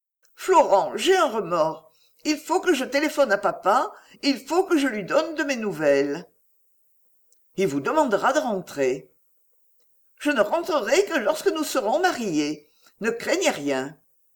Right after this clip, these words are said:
Florent profita d'une poussée de ses voisins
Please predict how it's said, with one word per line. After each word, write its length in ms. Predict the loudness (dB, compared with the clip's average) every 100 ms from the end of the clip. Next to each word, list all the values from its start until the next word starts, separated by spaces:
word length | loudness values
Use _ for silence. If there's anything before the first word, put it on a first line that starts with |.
| _ _ _ _ _ _ _ _ _ _
Florent 380 | -4 0 0 -2
profita 480 | -4 -4 -2 -2
d'une 180 | -2 -2
poussée 380 | -4 -6 -2 0
de 80 | 0
ses 160 | -2
voisins 520 | -2 -2 -2 -2 -4